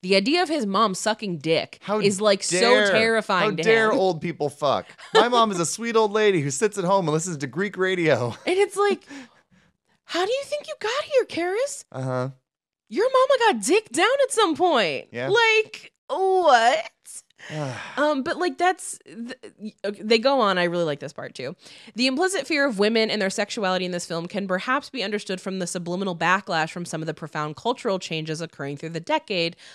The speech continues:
Speaker 1: of the seventies. The women's liberation movement and the sexual revolution were in full,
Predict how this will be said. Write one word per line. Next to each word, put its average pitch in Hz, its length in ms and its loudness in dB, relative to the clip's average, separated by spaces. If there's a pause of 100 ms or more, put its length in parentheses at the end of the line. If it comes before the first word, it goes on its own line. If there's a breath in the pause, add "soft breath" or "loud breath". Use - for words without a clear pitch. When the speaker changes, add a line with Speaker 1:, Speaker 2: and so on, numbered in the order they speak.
(120 loud breath)
Speaker 1:
of 165 80 -10
the 170 100 -4
seventies. 226 540 -2
The 151 100 -4
women's 156 280 -2
liberation 202 580 -2
movement 247 460 -4
and 185 140 -6
the 165 200 -8 (100)
sexual 160 380 -6
revolution 165 600 -4
were 220 120 -2
in 208 60 -4
full, 208 260 -4